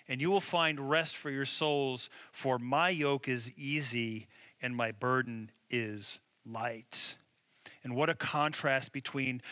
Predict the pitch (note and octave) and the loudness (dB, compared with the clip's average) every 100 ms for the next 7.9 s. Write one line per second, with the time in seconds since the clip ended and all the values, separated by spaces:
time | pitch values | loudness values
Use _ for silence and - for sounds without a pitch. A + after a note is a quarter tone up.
0 | - - B2 B2 C3 D3+ D#3 C3+ A#2 C3+ | -14 -8 -4 0 2 2 2 -4 -2 -4
1 | C#3 C3 A#2+ C#3 C#3+ D3 C#3 B2 A#2+ - | -2 -4 0 2 2 -2 -4 -8 -6 -2
2 | C#3+ C#3 C3 A#2+ B2+ C3+ C#3+ C#3+ C#3+ - | 0 0 -2 -2 0 2 2 0 -2 -8
3 | - - A#2+ B2 - D3+ D3 C#3+ C3+ - | -14 -8 -8 -6 -4 0 0 -2 -4 -2
4 | C#3+ C#3 C#3+ D3+ D3 B2 A#2 C3+ D#3 D3 | 2 4 4 2 -2 -4 0 2 4 2
5 | C3 B2+ B2 - C3 C#3 C3+ - C3+ B2 | 2 4 2 -2 -2 2 2 0 -4 -2
6 | A#2+ - - - B2+ C3 D3+ D3+ C#3 B2+ | -4 -8 -12 -6 -2 2 2 2 -2 -2
7 | A2+ A2+ C#3+ D3+ C#3 A2 G#2 - | -4 -4 -2 0 -2 -4 -8 -10